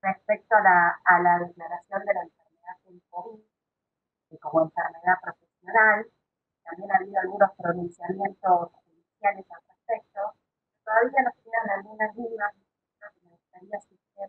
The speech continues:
nos puede responder. Eh, por ejemplo, en términos generales,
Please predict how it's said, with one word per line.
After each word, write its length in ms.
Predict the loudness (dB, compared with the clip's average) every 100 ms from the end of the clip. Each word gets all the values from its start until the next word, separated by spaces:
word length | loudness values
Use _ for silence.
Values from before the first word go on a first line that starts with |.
| -18
nos 140 | -20 _
puede 480 | _ -20 _ _ _ _ _ _ _ _
responder. 540 | _ -12 -4 -2 -2 -8 _ _ _ _
Eh, 240 | -20 -20 -20 _
por 100 | -20
ejemplo, 540 | _ -20 -20 -20 _ -10 -10
en 100 | -14
términos 540 | _ -10 -10 -14 -18 -18
generales, 640 | _ _ 2 4 2 -4